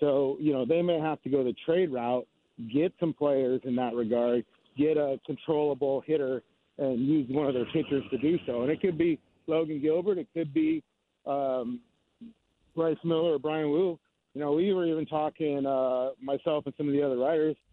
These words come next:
I think they'd listen to offers on Luis Castillo, uh, if it was the right price. And if they felt like they could go out and sign a pitcher on the free agent market, they might listen for offers on Castillo, uh, even though he has a no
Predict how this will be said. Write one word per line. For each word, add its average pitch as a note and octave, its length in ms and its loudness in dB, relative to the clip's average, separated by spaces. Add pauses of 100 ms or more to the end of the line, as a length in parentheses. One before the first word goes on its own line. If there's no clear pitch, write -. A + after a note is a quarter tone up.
(300)
I F3+ 140 0
think G3+ 260 -4
they'd F3 220 0
listen E3+ 260 -4
to D#3 60 0
offers D3+ 360 -2
on D3 140 0
Luis D3+ 300 2
Castillo, D#3 640 -2 (220)
uh, A2+ 300 -8
if B2+ 200 -6
it C#3+ 60 -4
was B2+ 220 0
the C3 100 2
right C3+ 280 0 (100)
price. C#3 320 0 (400)
And D3 100 0
if C#3+ 80 -2
they D3 140 0
felt D3 240 -2
like C#3+ 160 -2
they C#3+ 100 0
could - 160 -14
go C#3 140 0
out C#3 160 -4
and B2+ 180 -10
sign C#3+ 220 -10
a B2+ 100 -6
pitcher D#3 360 -4
on C3 100 -2
the A#2+ 80 -2
free B2+ 200 -2
agent D#3+ 220 0
market, B2 320 -2
they C3+ 120 0
might D#3 200 0
listen D3+ 340 -4
for C#3+ 100 -4 (380)
offers D3 280 0
on C#3 100 -2 (180)
Castillo, D3 600 -2 (280)
uh, A#2 200 -20
even C#3+ 200 -2
though D3 140 -2
he C#3 100 2
has D3+ 180 0
a C3 140 -4
no C3 160 -8